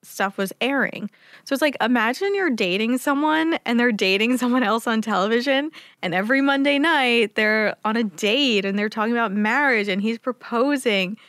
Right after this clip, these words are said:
Meanwhile, you're dating them in real life, in real time. Like, that had to be so difficult. And then also, do you remember the scene when he was with Brianna, I think after her surgery?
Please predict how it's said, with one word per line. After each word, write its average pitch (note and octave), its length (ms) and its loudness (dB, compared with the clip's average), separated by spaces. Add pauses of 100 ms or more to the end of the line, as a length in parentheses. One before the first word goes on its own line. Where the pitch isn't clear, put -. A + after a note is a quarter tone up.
(260)
Meanwhile, C4+ 300 4
you're A3 240 2
dating F#3+ 420 -4
them D3+ 280 -4 (100)
in G#3+ 160 0
real C4 200 4
life, F3+ 260 0
in G3 120 -2
real G#3+ 200 2
time. - 420 -8 (400)
Like, A#3 120 -4 (140)
that A3+ 300 0
had B3+ 200 -2
to B3 60 -4
be A3+ 180 -2
so G3+ 220 -2
difficult. A3+ 440 -4
And A3+ 220 0
then B3+ 200 -2
also, A3+ 540 -2 (420)
do A#3+ 100 -4
you B3 40 2
remember B3+ 220 2
the B3 120 -2
scene A3+ 400 -2
when G#3 140 -2
he G#3 140 -2
was G3+ 280 -6
with G3+ 360 -4
Brianna, F#3 340 0
I F#3+ 100 -2
think G#3 240 -4
after A#3 260 -2
her D4 140 -2
surgery? C4+ 640 -2